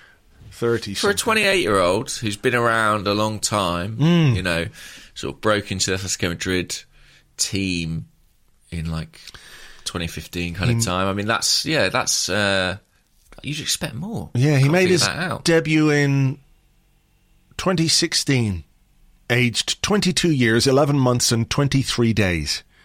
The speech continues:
Speaker 1: That's the info that I have right here in front of me. So, but look, the main thing is the goal.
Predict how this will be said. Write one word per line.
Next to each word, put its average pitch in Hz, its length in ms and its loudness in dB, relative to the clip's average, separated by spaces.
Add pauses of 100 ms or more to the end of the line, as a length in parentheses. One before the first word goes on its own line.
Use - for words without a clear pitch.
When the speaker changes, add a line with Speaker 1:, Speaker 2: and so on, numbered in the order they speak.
(640)
Speaker 1:
That's - 260 -4
the 98 160 -2
info 92 260 -4
that 85 160 -4
I 85 160 -4
have 82 400 -10
right 85 180 -8
here 85 140 -6
in 85 80 -8
front 95 240 -10
of - 60 -18
me. 98 120 -12
So, 92 300 -12 (260)
but 156 100 2
look, 180 240 0 (120)
the 120 80 -2
main 156 220 0
thing 113 200 0
is 104 260 -4 (100)
the 107 80 0
goal. 98 500 2